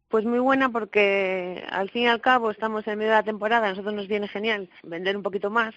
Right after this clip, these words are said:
dado que a nosotros el tiempo nunca nos acompaña. <laughs> Entonces, la verdad es que la gente se anima mucho más a comprar, porque quieras que no, son treinta euros, que bueno, pues que a lo mejor una cosa que no te comprarías, pues te animas.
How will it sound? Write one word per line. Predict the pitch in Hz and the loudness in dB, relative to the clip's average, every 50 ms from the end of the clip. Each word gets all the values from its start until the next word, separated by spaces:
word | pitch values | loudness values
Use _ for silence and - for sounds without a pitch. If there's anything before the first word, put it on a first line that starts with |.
| _ _ | _ _
dado | 190 180 208 196 214 208 | -4 2 4 4 4 4
que | - 202 | 4 0
a | 196 185 | -2 0
nosotros | 180 196 190 208 185 | -2 -4 -4 -4 -4
el | 190 185 | -4 -2
tiempo | - 208 202 175 190 | -2 -2 -2 -2 -4
nunca | 185 202 196 185 | -4 -2 -2 -2
nos | 180 170 | -4 -4
acompaña. | 175 185 - 180 185 - 214 208 190 190 208 190 - - | -6 -8 -10 -6 -2 -2 0 0 0 -4 -4 -6 -6 -4
<laughs> | - 302 - - _ - - - - - - - - - - - | -6 -6 -6 -8 _ -14 -12 -12 -12 -12 -10 -10 -10 -12 -6 0
Entonces, | - 247 247 233 208 254 254 254 277 254 | 2 2 2 4 4 2 4 4 0 2
la | 247 233 220 | 4 4 4
verdad | 220 208 226 233 226 | 4 4 2 0 -2
es | - | -4
que | - 262 254 240 | -2 0 2 2
la | 226 226 220 | 2 2 0
gente | - 240 226 208 | 0 -4 -4 -4
se | - 247 | -4 -4
anima | 233 240 254 240 220 | -4 -2 -2 -4 -4
mucho | 196 175 - - 160 | -6 -8 -8 -10 -8
más | 156 151 139 - | -8 -8 -8 -10
a | 151 - | -14 -16
comprar, | 151 147 143 - 147 139 131 _ _ _ _ _ | -16 -16 -14 -14 -14 -14 -14 _ _ _ _ _
porque | 175 185 185 190 | -6 -6 -4 -2
quieras | 185 220 220 220 - | 0 0 0 0 0
que | - 226 | -4 -2
no, | 233 233 233 226 | 0 0 -2 -2
son | 226 226 208 | -2 -4 -4
treinta | 185 214 214 208 196 208 208 208 | -2 -2 -4 -2 0 2 2 2
euros, | 214 214 208 202 208 208 202 | 2 0 -2 -4 -6 -8 -10
que | _ - 180 | _ -10 -8
bueno, | 175 190 185 175 165 185 196 _ _ _ _ _ _ | -6 -6 -8 -8 -10 -12 -16 _ _ _ _ _ _
pues | 175 - | -18 -8
que | - | -6
a | 185 190 | -4 -4
lo | 185 | -4
mejor | 185 220 214 | -4 -4 -2
una | 202 202 | -2 -2
cosa | 196 202 196 185 | -4 -4 -6 -6
que | 180 | -6
no | 180 185 | -6 -6
te | 185 | -6
comprarías, | 185 190 190 180 196 196 202 208 214 208 202 220 - _ _ | -8 -8 -8 -4 -2 -2 -2 -2 -4 -6 -6 -6 -10 _ _
pues | - 175 - | -16 -12 -8
te | 175 | -8
animas. | 165 170 165 156 143 139 | -8 -6 -8 -10 -10 -14